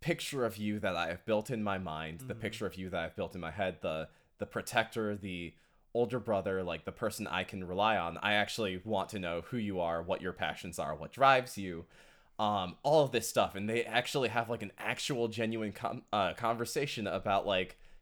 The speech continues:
Speaker 1: something from Alto's past that he genuinely cares about.
Speaker 2: That
Speaker 1: And, like,
Speaker 2: Ooh.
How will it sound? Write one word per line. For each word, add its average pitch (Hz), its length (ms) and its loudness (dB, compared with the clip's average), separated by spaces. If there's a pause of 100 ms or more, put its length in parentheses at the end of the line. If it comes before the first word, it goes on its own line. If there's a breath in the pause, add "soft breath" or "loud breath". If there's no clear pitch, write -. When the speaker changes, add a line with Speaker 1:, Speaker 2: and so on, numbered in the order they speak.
Speaker 1:
something 123 380 2
from 123 180 -2
Alto's 110 400 2
past 127 400 0
that 92 140 2
he 104 280 -4 (180)
genuinely 139 600 2
cares 143 440 2
about. 92 200 -2 (160)
Speaker 2:
That 233 260 -4 (320 loud breath)
Speaker 1:
And, 139 180 2
like, 143 260 2 (220)
Speaker 2:
Ooh. 147 160 -12